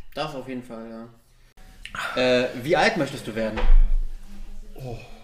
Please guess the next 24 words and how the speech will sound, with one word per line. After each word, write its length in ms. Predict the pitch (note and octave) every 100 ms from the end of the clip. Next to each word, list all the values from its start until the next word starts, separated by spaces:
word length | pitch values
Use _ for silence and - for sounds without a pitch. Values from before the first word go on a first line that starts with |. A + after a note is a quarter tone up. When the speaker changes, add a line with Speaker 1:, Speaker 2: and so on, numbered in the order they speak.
| - -
Speaker 1:
Gegenfrage 400 | C3+ C#3+ - C#3
zu 100 | C#3
dem, 140 | C3+ C3
wenn 140 | B2+
dein, 180 | C3+ A#2+
dein 100 | B2+
Leben 140 | C3 C3
jetzt 180 | C#3+
beendet 280 | - B2+ A#2
wäre. 240 | A2 G#2+ - D#3+ -
Speaker 2:
Ich 120 | -
möchte 260 | C#3 - C#3
gerne 300 | B2 B2+ B2 - - - - - - - - - - - - - - - - - - - -
ganz 380 | - C3 F#3+ -
alt, 280 | - D#2+ E2
aber 200 | C3 A#2+
gesund 420 | A#2+ C#3+ F3+ -
werden. 220 | A#2 G#2+
Ich 120 | A2 C3+
möchte 360 | F3 - D#3+
gerne 220 | - C#3+ C3+
im 100 | B2
Alter 220 | A#2+ A#2+
noch 220 | A2+ A2